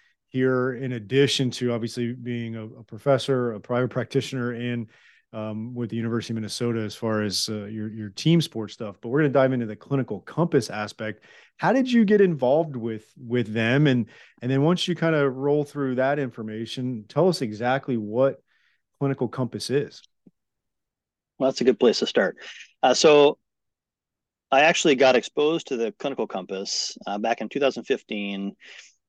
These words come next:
Speaker 2: actually probably before that, uh, when I started attending Chiro Congress,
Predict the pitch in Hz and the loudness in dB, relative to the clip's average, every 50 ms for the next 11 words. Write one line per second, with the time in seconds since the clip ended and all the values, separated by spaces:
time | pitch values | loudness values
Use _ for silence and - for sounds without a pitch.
0 | _ - 120 120 - 120 110 - 123 113 104 101 98 104 - 117 107 101 92 95 | _ -4 -2 0 2 2 4 4 4 4 4 4 0 0 0 2 2 2 2 0
1 | 92 92 95 - - - 110 98 95 107 117 117 113 - - 127 117 110 104 98 | -2 -2 -2 -4 -6 -6 -6 -4 -4 -2 -2 -2 -2 0 2 2 4 4 2 0
2 | - - _ _ 113 107 - - 139 131 120 117 107 104 - - - - 131 127 | -2 -8 _ _ -8 -8 -4 -4 -2 -2 -2 -2 -4 -4 -6 -6 -4 0 2 2
3 | 117 107 - - 113 107 104 98 95 90 87 85 - - - - - - _ | 2 0 0 -2 -2 -2 -2 -4 -8 -10 -10 -10 -12 -12 -12 -12 -14 -16 _